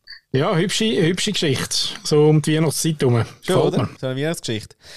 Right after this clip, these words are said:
Speaker 2: Apropos,
Speaker 1: Hm.
Speaker 2: äh, ähm, Weihnachtsgeschichten und Bücher. Bist du da gerade im
Speaker 1: Mhm.
Speaker 2: Geschäft irgendwie? Hast du da immer vor
Speaker 1: Nein,
Speaker 2: Weihnachten?
Speaker 1: das Jahr bin ich im Fall gar nicht so im Flow. Ich habe sonst amigs all Jahr irgendwie ein schönes, äh, Adventsbuch, äh, mit, mit kurzen Adventsgeschichten oder so irgendwie
Speaker 2: Ja.
Speaker 1: mir zugetan.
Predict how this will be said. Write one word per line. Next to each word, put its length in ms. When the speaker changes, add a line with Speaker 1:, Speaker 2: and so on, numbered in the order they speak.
Speaker 2:
Apropos, 560
Speaker 1:
Hm. 60
Speaker 2:
äh, 480
ähm, 160
Weihnachtsgeschichten 720
und 140
Bücher. 340
Bist 120
du 40
da 80
gerade 300
im 60
Speaker 1:
Mhm. 20
Speaker 2:
Geschäft 480
irgendwie? 440
Hast 300
du 60
da 380
immer 220
vor 160
Speaker 1:
Nein, 180
Speaker 2:
Weihnachten? 200
Speaker 1:
das 160
Jahr 140
bin 140
ich 20
im 80
Fall 100
gar 120
nicht 180
so 80
im 40
Flow. 120
Ich 80
habe 100
sonst 320
amigs 300
all 240
Jahr 340
irgendwie 400
ein 80
schönes, 540
äh, 220
Adventsbuch, 800
äh, 340
mit, 400
mit 220
kurzen 380
Adventsgeschichten 720
oder 100
so 340
irgendwie 360
Speaker 2:
Ja. 60
Speaker 1:
mir 160
zugetan. 580